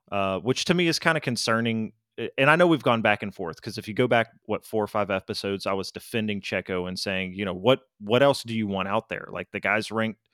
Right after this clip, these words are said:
he's, he's ranked second in the driver's standings. He's down in a slump. Maybe he's gonna get out of it." And he's one that I just, I kinda struggle back and forth with him because, yeah, he's finished second, but he's also, like,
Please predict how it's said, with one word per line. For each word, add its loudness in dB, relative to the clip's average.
he's, -4
he's -6
ranked 2
second 0
in 0
the -2
driver's 2
standings. -2
He's -6
down 0
in 0
a -4
slump. -2
Maybe -2
he's -6
gonna -4
get -4
out 4
of -2
it." -4
And -2
he's -2
one 2
that 2
I 4
just, -4
I -2
kinda -2
struggle -2
back -2
and -6
forth -4
with -12
him -4
because, -4
yeah, 4
he's -6
finished -4
second, -2
but -4
he's -4
also, -2
like, -8